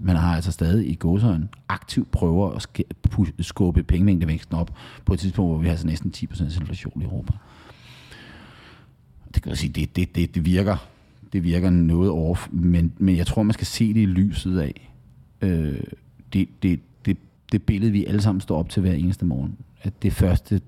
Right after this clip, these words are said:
de fleste af os gør, det er at tjekke, hvad sker der i Ukraine.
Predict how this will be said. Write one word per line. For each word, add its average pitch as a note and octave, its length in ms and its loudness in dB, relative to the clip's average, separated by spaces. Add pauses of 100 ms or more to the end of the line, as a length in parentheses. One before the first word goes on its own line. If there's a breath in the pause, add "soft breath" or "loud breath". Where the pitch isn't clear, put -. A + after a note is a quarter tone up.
de F#2+ 60 -2
fleste F#2 380 -2
af E2 40 -2
os E2+ 140 -6
gør, E2 160 -2
det E2+ 240 -2
er E2+ 40 0
at F2+ 80 -2
tjekke, F2+ 420 -2
hvad E2 120 0
sker - 380 -2
der E2 140 -2 (560)
i F#2 120 4
Ukraine. D#2 640 -2